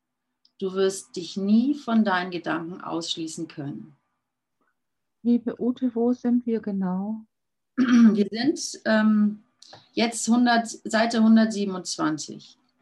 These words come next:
Speaker 2: Ach so.
Speaker 1: Also wir sind, ich habe
Speaker 2: Und
Speaker 1: vorhin
Speaker 2: dann?
Speaker 1: gesagt, dass ich nochmal von vorne anfange, diesen Abschnitt.
Speaker 2: Das hattest du gesagt, ist es der dritte Punkt, oder?
Speaker 1: Ähm, ist der
Speaker 2: Was?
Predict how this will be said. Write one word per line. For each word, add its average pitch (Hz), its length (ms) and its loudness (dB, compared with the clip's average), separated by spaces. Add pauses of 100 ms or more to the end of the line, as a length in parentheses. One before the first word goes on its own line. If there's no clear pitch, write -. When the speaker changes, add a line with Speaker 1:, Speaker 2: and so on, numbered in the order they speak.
(140)
Speaker 2:
Ach 202 180 -6
so. 220 320 -2 (1160)
Speaker 1:
Also 202 300 4
wir 208 160 4
sind, 277 380 2
ich - 220 -2
habe 214 160 2
Speaker 2:
Und 226 60 2
Speaker 1:
vorhin 226 300 -2
Speaker 2:
dann? - 0 -
Speaker 1:
gesagt, 202 400 -4
dass 202 140 -2
ich 208 120 -4
nochmal 202 280 4
von 196 160 -4
vorne 208 340 2
anfange, 180 460 -4
diesen 156 200 -6
Abschnitt. 147 600 -8 (260)
Speaker 2:
Das 226 180 -2
hattest 247 300 -2
du 247 80 -4
gesagt, 240 480 -4
ist - 200 -4
es 214 140 -10 (1000)
der 196 600 -2 (360)
dritte 247 420 -4 (140)
Punkt, 302 440 0 (140)
oder? 190 580 -4 (280)
Speaker 1:
Ähm, 226 260 6
ist 220 140 4
der 220 100 0
Speaker 2:
Was? - 60 -14